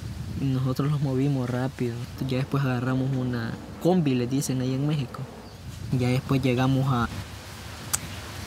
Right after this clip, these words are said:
al D F. Cuando llegamos al D F,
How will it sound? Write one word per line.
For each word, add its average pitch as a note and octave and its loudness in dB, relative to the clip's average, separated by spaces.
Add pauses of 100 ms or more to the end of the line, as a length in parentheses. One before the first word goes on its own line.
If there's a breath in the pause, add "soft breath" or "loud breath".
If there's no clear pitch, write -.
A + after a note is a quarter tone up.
(140)
al B2+ 4
D B2+ 4
F. C3 0 (640)
Cuando B2+ -2
llegamos B2+ 2
al C3 2
D C3 2
F, C#3+ -2